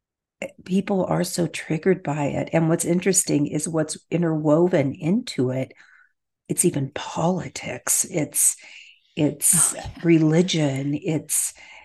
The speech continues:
Speaker 1: you know, all of those different things. And so what is your, what is your message to the world about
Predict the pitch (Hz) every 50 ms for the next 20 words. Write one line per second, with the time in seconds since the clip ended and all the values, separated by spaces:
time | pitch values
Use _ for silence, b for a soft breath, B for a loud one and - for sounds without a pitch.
0 | B B B _ - - 170 180 165 156 151 147 147 147 - _ _ _ - 160
1 | 160 160 165 175 190 190 175 151 - 160 156 147 147 151 - - - 151 151 -
2 | - 143 143 - - - - 151 151 156 156 151 147 147 143 143 147 - - -
3 | - - 185 180 175 156 156 151 151 151 147 143 - B B B B B B B
4 | - - 226 226 202 196 208 269 330 - - - 190 185 185 202 214 214 - -
5 | 202 190 185 175 165 160 160 156 147 151 165 175 190 208 214 214 - 214 180 160
6 | 147 139 139 151 - - - 202 160 143 - - - - - - 151 147 143 139
7 | 147 151 147 143 143 139 160 185 185 170 131 - 131 135 - - - 147 147 -
8 | 143 139 139 139 151